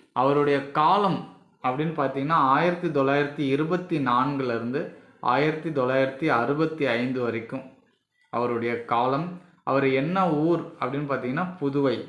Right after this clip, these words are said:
பாண்டிச்சேரி. அவர் என்னென்ன நூல் எழுதியிருக்காரு, அவருடைய படைப்புகள் எது எது அப்படின்னு பார்த்தீங்கன்னா, நிலை பெற்ற சிலை, வீராயி, கவிஞனின் காதல்,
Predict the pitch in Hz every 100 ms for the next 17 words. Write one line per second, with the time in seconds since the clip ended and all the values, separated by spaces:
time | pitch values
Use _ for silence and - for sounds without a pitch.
0 | - - 127 151 156 - 127 107 - -
1 | _ _ _ _ - 139 147 139 175 196
2 | 170 143 165 196 170 131 147 165 175 -
3 | 131 123 120 110 120 131 135 131 120 135
4 | 139 185 185 170 160 156 156 131 131 147
5 | 131 135 131 113 - 120 131 143 127 110
6 | 107 104 107 123 139 - - _ _ _
7 | - 127 143 170 180 175 151 - 170 165
8 | 151 120 120 135 156 - - _ _ _
9 | - 131 156 165 160 135 120 135 165 -
10 | - - _ _ _ 170 139 180 180 165
11 | 151 139 - 117 127 135 135 156 160 -